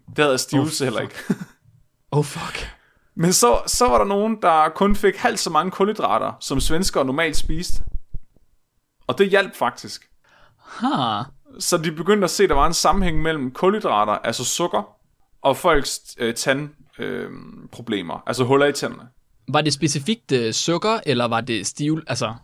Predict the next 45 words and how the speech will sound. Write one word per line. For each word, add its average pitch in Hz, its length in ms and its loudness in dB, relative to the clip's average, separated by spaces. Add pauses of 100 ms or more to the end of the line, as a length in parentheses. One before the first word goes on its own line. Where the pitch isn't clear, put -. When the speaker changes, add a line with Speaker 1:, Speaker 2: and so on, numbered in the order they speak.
Speaker 2:
øh, 104 320 -4
som 127 160 -6
i 113 40 -6
brød 143 500 0
og 95 300 -6
korn 123 500 -2
og 52 340 -12
sådan 127 80 -10
noget? 104 160 -8 (400)
Speaker 1:
Det 151 100 2
var, 131 320 6 (160)
det 139 100 0
var 127 360 0
sukker, 151 420 2
sukker, 104 640 -4
som 110 360 0
Speaker 2:
Sukker, 117 280 2
Speaker 1:
i, 110 40 -4
Speaker 2:
sukker. 107 260 -8 (300)
Speaker 1:
som 123 320 0
i 120 40 2
karamel, 123 560 0 (640)
og 120 100 -4
som 143 240 0
Speaker 2:
Ja, 147 100 2
Speaker 1:
i, 135 40 4
at 120 80 0
de 135 40 0
Speaker 2:
ja, 127 160 0
Speaker 1:
gav 165 100 4
Speaker 2:
okay. 139 160 4
Speaker 1:
dem, 101 200 -8 (420)
de 139 60 -8
gav 135 220 4
dem 110 260 -6 (280)
en 135 140 -2
sukkerdrik, 143 840 -2 (600)
der 135 60 0
var 113 120 2
sådan 139 160 -4
geléagtig, 123 880 -2
som 127 180 4
de 120 100 2
også 131 140 -2
smurte 123 280 -4